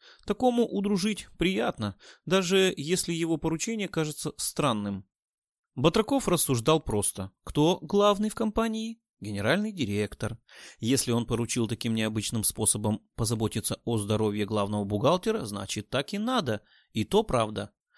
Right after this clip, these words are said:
Старую тетку после перелома ноги отправляют на отдых, а она упрямится и тащит с собой работу, с которой и без нее здесь прекрасно справятся.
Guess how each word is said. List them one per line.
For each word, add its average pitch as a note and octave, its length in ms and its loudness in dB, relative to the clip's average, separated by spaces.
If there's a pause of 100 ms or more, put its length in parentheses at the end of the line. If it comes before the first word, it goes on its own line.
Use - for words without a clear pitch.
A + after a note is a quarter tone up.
(180)
Старую A3 340 2
тетку A3+ 340 0
после F3+ 280 0
перелома E3 420 0
ноги D#3 300 -2
отправляют C3+ 600 -2
на C3 120 -2 (100)
отдых, D#3+ 420 -2
а A2+ 140 -2
она A2 180 -4
упрямится C#3 640 -2
и - 180 -4
тащит G3 520 -2
с - 40 0
собой C3+ 320 0
работу, B2+ 600 -2 (220)
с - 100 -2
которой G3 360 4
и F3 120 -2
без C#3+ 240 0
нее D3+ 380 2
здесь D#3 220 0
прекрасно F3+ 600 -4
справятся. G#2+ 800 -2